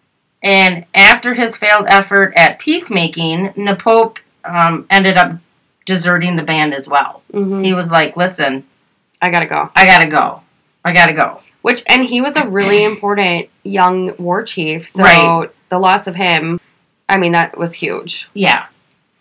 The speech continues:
Speaker 1: So, Black Hawk, Black Hawk's forces disintegrated, yet his pursuers continued to coalesce. So the, the, the militiamen are getting bigger and bigger. His band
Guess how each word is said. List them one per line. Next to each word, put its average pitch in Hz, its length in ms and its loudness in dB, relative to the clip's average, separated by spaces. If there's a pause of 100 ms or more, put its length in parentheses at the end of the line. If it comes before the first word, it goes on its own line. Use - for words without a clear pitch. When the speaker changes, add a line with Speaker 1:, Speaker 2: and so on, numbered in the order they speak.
(240)
Speaker 1:
So, 220 840 4 (1120)
Black 214 380 4
Hawk, 226 260 4
Black 196 300 4
Hawk's 220 300 4
forces 190 480 0
disintegrated, 160 840 -2 (680)
yet 185 340 2
his 185 400 -4 (200)
pursuers 220 520 -2
continued 196 720 -2
to 190 260 0
coalesce. 165 560 0
So 190 180 0
the, 190 120 -2
the, 196 580 -4 (680)
the 220 80 -2
militiamen 262 600 4
are 233 80 2
getting 208 260 2
bigger 220 240 2
and 196 140 2
bigger. 185 540 2 (300)
His 247 280 -2
band 196 640 2